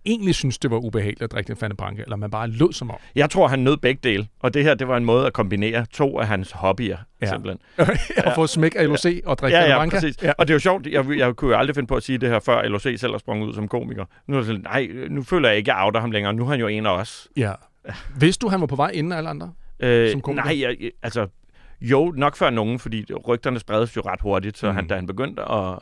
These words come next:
Speaker 2: at gå på mic, som han jo, øh, gør sindssygt meget. Han er jo sindssygt arbejdsom. Det er
Speaker 1: Ja.
Speaker 2: ret imponerende. Øh, så, så, så spredte rygterne, rygterne sig lynhurtigt.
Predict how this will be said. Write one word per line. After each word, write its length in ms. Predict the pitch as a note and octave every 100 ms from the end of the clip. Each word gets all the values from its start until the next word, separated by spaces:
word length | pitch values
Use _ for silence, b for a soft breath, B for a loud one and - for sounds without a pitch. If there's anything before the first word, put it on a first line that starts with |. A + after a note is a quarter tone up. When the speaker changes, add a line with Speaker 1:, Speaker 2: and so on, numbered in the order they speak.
| -
Speaker 2:
at 140 | G2+
gå 80 | G#2+
på 180 | G2 G2
mic, 380 | F#2 F#2 G#2 -
som 200 | D3 A#2+
han 160 | A#2+
jo, 220 | A#2 A2 - B B B -
øh, 140 | A#2+ -
gør 260 | A#2+ C3+ C#3 - - -
sindssygt 400 | - - G3+ -
meget. 240 | A#2 F#2 F#2+ _
Han 160 | C3+
er 40 | B2+
jo 140 | A#2+ G#2 - G2
sindssygt 720 | - F#3+ - D3+ A#2 G#2+ A2+
arbejdsom. 560 | - A#2+ A#2+ - G#2 - _ _ _ -
Det 120 | A#2
er 40 |
Speaker 1:
Ja. 80 | G#2+ G#2+
Speaker 2:
ret 80 | B2+
imponerende. 520 | D3 B2+ B2+ A#2 A#2 A2+ b b b b -
Øh, 440 | A#2+ G#2+ G#2 G2 F#2 G2
så, 160 | G#2 -
så, 220 | A2+ - G#2
så 180 | - B2
spredte 400 | - - G2 G2+
rygterne, 340 | F#2+ - G2 F#2+
rygterne 380 | G2 F#2+ A2 G2
sig 160 | F2+ F2+
lynhurtigt. 500 | F#2 A#2+ F#2 F2